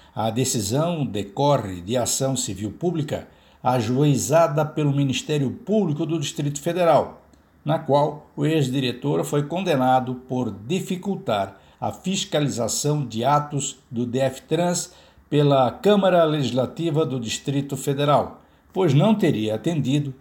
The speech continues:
o requerimento para enviar cópias dos processos administrativos que estavam sendo alvo de apuração por eventuais irregularidades.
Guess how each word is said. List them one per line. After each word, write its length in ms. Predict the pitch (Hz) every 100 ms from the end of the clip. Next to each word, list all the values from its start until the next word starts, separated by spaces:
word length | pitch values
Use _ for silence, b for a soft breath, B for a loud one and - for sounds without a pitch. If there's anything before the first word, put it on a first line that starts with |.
| b -
o 120 | 113
requerimento 840 | 117 175 175 156 120 123 127 135
para 380 | 117 117 110 110
enviar 600 | 156 135 107 110 110 -
cópias 600 | 160 175 175 110 101 - b b -
dos 200 | 139 -
processos 960 | 151 139 - 127 127 123 107 95 - -
administrativos 1300 | 160 175 156 139 120 - 104 90 - 156 151 - - b _
que 80 | 156
estavam 400 | 147 139 131 127
sendo 400 | - 127 120 110
alvo 460 | 123 123 110 123 - -
de 400 | 104 110 107 101
apuração 800 | 107 180 170 131 - 135 135 127 B B
por 320 | - 131 127 -
eventuais 840 | 160 143 147 143 117 123 123 - -
irregularidades. 1300 | 165 151 139 131 127 120 123 78 69 71 - -